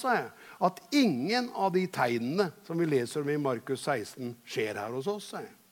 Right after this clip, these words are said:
«Hvorfor ikke det?» Altså, ikke taler vi i tunger, ikke <laughs> driver vi ut onde ånder, og ikke helbreder vi syke, og i hele tatt, vi gjør ikke noe av det. Det kunne jo vært ett tegn, sa jeg. Kunne vært ett tegn, liksom, så hadde det i hvert fall vært et lite tegn,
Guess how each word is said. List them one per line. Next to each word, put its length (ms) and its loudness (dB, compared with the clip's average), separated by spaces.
«Hvorfor 320 0
ikke 160 0
det?» 140 -2
Altså, 300 4
ikke 240 6
taler 240 4
vi 160 6
i 40 0
tunger, 420 4
ikke 240 4
<laughs> 240 2
driver 220 8
vi 80 6
ut 160 0
onde 300 2
ånder, 320 2
og 320 10
ikke 400 10
helbreder 480 6
vi 160 0
syke, 400 2
og 240 4
i 300 12
hele 180 6
tatt, 240 2
vi 220 4
gjør 180 6
ikke 160 2
noe 220 8
av 100 6
det. 60 6
Det 60 12
kunne 240 8
jo 80 12
vært 240 4
ett 220 4
tegn, 360 4
sa 180 0
jeg. 160 -14
Kunne 180 8
vært 240 2
ett 240 2
tegn, 240 4
liksom, 320 0
så 140 2
hadde 100 4
det 60 -2
i 80 4
hvert 100 0
fall 160 4
vært 240 8
et 160 2
lite 240 2
tegn, 160 2